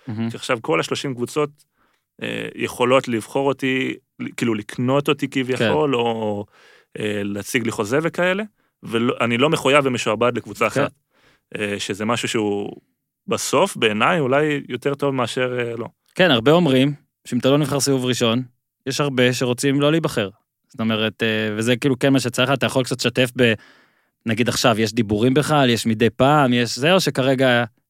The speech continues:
Speaker 1: אין איזה משהו על הפרק?
Speaker 2: כרגע
Speaker 1: תרגיע
Speaker 2: לא.
Speaker 1: את גלדסטון.
Speaker 2: כרגע בכלל אין, <laughs> אין כלום. אה, כרגע, אנחנו לא מסתכלים על זה, אנחנו עוד בחוזה עם מכבי, אה, ובסוף, אני...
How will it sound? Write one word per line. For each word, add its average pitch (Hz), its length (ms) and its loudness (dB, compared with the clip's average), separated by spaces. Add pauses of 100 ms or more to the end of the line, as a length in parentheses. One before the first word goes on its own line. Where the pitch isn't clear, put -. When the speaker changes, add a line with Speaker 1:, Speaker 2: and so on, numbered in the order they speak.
Speaker 1:
אין 127 100 2
איזה 123 160 2
משהו 117 240 0
על 107 60 0
הפרק? 104 480 -4
Speaker 2:
כרגע 107 460 -4
Speaker 1:
תרגיע 117 280 4
Speaker 2:
לא. 175 40 4
Speaker 1:
את 147 60 -6
גלדסטון. 143 480 0 (240)
Speaker 2:
כרגע 117 480 0
בכלל 113 440 -2
אין, 117 140 -4 (520)
<laughs> - 500 -14
אין 127 140 2
כלום. 123 440 -2 (240)
אה, 101 600 -6
כרגע, 104 560 0
אנחנו 107 240 -8
לא 113 140 0
מסתכלים 110 460 -6
על 98 60 -8
זה, 95 120 -8
אנחנו 98 220 -8
עוד 104 160 -8 (120)
בחוזה 110 400 -4
עם 113 60 -4
מכבי, 117 360 -2 (720)
אה, 104 60 -10 (1300)
ובסוף, 107 920 -8
אני... 107 720 -4